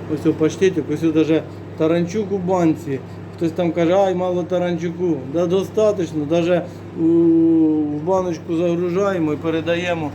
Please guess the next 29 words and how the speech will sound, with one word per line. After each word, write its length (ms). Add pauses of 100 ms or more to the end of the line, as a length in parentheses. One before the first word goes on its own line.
(360)
або 220
хлопцям, 500 (760)
або 260
своїм 360 (340)
підписникам. 760 (120)
Так 160
що, 140
друзі, 380
по 240
поводу 680 (300)
тушонки, 540
там 180
хтось 160
писав, 480
там, 160
а 40
для 160
підписників 800
якась 320
знижка. 480 (440)
У 120
нас 240
усі 280
люди 260
однакові, 640
у 40
нас 220
знижок 360
нема. 340